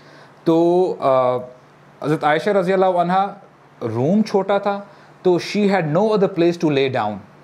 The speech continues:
तो वो उनके जो है सामने, अ, जो है लेट जाया करती थी। फिर जब वो जब सजदे में जाया करते थे तो, अ, फिर जो है वो पैठ किया करते थे कि अपनी टांगें पीछे कर लें, तो फिर वो सजदा किया करते थे। यानी ये उनका रूम था, उनका घर था सारा।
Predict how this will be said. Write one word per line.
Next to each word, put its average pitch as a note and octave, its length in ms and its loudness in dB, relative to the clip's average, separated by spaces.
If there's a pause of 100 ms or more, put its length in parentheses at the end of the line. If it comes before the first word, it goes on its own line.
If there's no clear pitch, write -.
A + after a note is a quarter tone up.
(300)
तो D#3+ 80 2
वो F#3+ 120 4
उनके G#3 480 0
जो D#3 140 -2
है F#3+ 160 0
सामने, F3 560 -2
अ, C3+ 80 4
जो B2+ 160 -2
है D3+ 120 2
लेट D3+ 240 0
जाया D#3 180 2
करती C#3+ 300 -2
थी। G3+ 200 -2 (280)
फिर E3+ 80 2
जब F3 180 2
वो F3+ 100 2
जब F3 160 0
सजदे D#3+ 360 0
में B3+ 100 2
जाया F#3+ 160 2
करते E3+ 280 -2
थे F3+ 120 0
तो, F3+ 220 0
अ, C#3 380 -2
फिर D3+ 140 0
जो E3+ 100 2
है E3+ 40 2
वो F3 80 0
पैठ E3 300 -2
किया E3+ 160 -4
करते D#3 160 -2
थे E3+ 100 -2
कि E3 100 -2
अपनी D3 200 -4
टांगें C#3 280 -2
पीछे C#3 240 -4
कर C3 140 -2
लें, F3 140 -6 (240)
तो F3+ 60 0
फिर G3+ 200 2
वो F#3 120 0
सजदा C3 360 -2
किया B2 200 -2
करते - 300 -6
थे। G#2 160 -8 (640)
यानी A#3 200 2
ये G3+ 380 2
उनका A3+ 400 0
रूम F3 400 0
था, G#3+ 140 -2
उनका F#3 320 -2
घर C#3 300 -2
था A#2+ 180 -6
सारा। F#2+ 360 -4